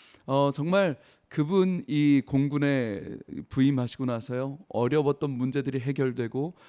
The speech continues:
김은기 대장, 지금까지도 존경받는 군인으로 기억되고 있습니다. 그분은 아침마다 입술을 거룩하고 정결하게 지켰던 것입니다. 하나님, 내 인생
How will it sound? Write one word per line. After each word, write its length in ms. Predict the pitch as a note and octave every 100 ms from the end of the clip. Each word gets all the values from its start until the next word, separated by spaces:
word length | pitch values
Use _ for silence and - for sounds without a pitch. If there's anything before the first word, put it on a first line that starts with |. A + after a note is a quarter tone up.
| _
김은기 420 | - C3 D#3 E3 E3
대장, 440 | C3 B2 A#2+ A2+
지금까지도 680 | - B2 C3+ C#3+ B2 C#3+ C3+ - _
존경받는 920 | - B2+ C3 C3+ D3 C#3 B2+ A#2+ B2
군인으로 680 | - B2 B2 A#2 A2+ G#2+ G2+
기억되고 520 | - B2+ - - A#2
있습니다. 400 | A2+ - A2 G#2 - - - -
그분은 380 | B2+ C3+ F3 F3+ -
아침마다 880 | B2+ - F#3 E3 C3 D#3 D3 A2+ - _ _
입술을 800 | D3 C#3+ - - E3+ D#3 D#3+ D#3+ - _ -
거룩하고 840 | - B2+ C3 - C3+ A2+ B2+ B2+ _ _ _
정결하게 640 | - C3 B2 C#3 C3 B2
지켰던 440 | - - - C3
것입니다. 420 | A#2 A2 A2+ A2+ A2
하나님, 500 | B2+ B2+ C#3 B2+ G#2+ - _ _ -
내 160 | B2
인생 460 | F3+ E3+ B2 A2